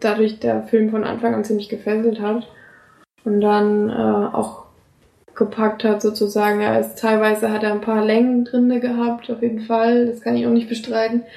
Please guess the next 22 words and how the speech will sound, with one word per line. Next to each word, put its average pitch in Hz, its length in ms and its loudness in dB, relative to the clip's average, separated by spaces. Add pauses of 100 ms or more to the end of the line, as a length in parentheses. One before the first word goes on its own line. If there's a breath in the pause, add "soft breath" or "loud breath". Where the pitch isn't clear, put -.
(300 loud breath)
Aber 226 160 0
alles 233 200 4
im 233 100 -2
Allen 226 260 -2
hat 226 80 0
er 226 80 0
mir 220 240 -2
wirklich 233 240 -2
ganz 226 240 -2
gut 247 180 -2
gefallen. 233 720 -2 (480 loud breath)
Das 220 160 -4
Thema 240 380 2
war 226 120 0
ja 220 120 -2
dann 220 200 -2
doch 220 260 -4
sehr, 220 760 -2 (500)
sehr 214 540 -4 (680 soft breath)
bedrückend 262 580 0
auch, 240 460 2
sehr 226 480 -4